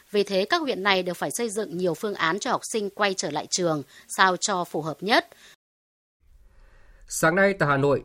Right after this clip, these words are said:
Speaker 2: Trung ương Hội Liên hiệp Thanh niên Việt Nam phối hợp với Bộ Giáo dục và Đào tạo, Báo Thanh niên và Tập đoàn Thiên Long tổ chức lễ kỷ niệm hai mươi năm chương trình tiếp sức mùa thi. Bí thư thứ nhất Trung ương Đoàn Thanh niên Cộng sản Hồ Chí Minh Nguyễn Anh Tuấn tới dự.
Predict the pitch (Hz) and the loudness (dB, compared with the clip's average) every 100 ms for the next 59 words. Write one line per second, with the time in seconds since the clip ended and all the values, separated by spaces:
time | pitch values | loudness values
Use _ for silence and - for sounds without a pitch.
0 | - - 190 180 170 147 147 135 147 170 | -6 2 4 4 4 2 2 2 2 0
1 | 127 160 160 165 139 117 143 135 - - | 0 0 0 2 2 2 2 2 -6 2
2 | 220 156 139 180 160 127 131 170 127 120 | 4 6 2 2 0 0 0 0 2 0
3 | 113 123 107 - 127 123 143 165 165 139 | 2 2 2 -6 0 0 2 2 2 2
4 | 131 110 127 123 143 131 123 120 147 151 | -2 -2 2 2 2 2 2 2 2 4
5 | 131 - - - 175 131 - 226 156 202 | 2 -4 -16 -4 2 4 4 0 2 2
6 | 127 127 123 139 175 170 160 135 - 190 | 4 4 4 0 2 4 2 0 0 2
7 | 180 151 110 - 185 233 226 120 135 135 | 4 2 2 0 0 0 2 2 4 2
8 | 131 - - - - - 180 208 196 165 | 0 -10 -20 -20 -8 2 2 4 2 2
9 | 226 240 - 185 170 156 120 160 165 143 | 2 0 0 0 2 2 2 0 0 0
10 | 123 - 120 113 - 143 151 131 - 131 | -2 0 0 0 0 2 2 2 -2 -2
11 | 170 156 147 120 160 - 139 143 | 0 -2 0 0 0 0 2 2